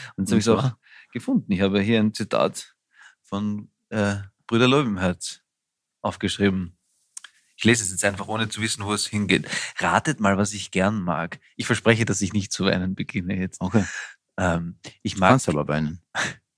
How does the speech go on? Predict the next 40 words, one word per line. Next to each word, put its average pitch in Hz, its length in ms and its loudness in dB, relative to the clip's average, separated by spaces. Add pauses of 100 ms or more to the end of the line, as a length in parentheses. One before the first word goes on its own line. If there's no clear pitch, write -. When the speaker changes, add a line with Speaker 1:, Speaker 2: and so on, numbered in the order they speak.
(120)
Speaker 1:
Na, 117 100 8
auf, 120 220 0
auf 120 160 4
Druck - 420 2
geht's 123 200 4
eh 113 40 8
nicht. 90 220 2
Das 110 100 4
ist 135 140 2
ja 135 120 8
auch, 139 140 2
kannst - 280 2
du, 165 120 4
kannst - 280 0
du, 160 100 4
du, - 140 2
du - 280 0
kannst 208 300 2
weinen. 135 400 2
Das - 220 -16
ist - 60 2
immer 147 180 8
eine 135 160 6
Frage, 127 320 4
können 139 260 4
SchauspielerInnen 131 960 4
weinen? 104 400 4 (260)
Ich 92 120 2
hab 113 260 4
mit 120 120 0
dir 139 80 8
gedreht, 127 400 6
einen 123 180 6
Landkrimi, 127 560 4
und 127 240 2 (100)
hab 117 220 4
dich 113 160 0
weinen 104 280 6
sehen 98 220 2
auf, - 240 -2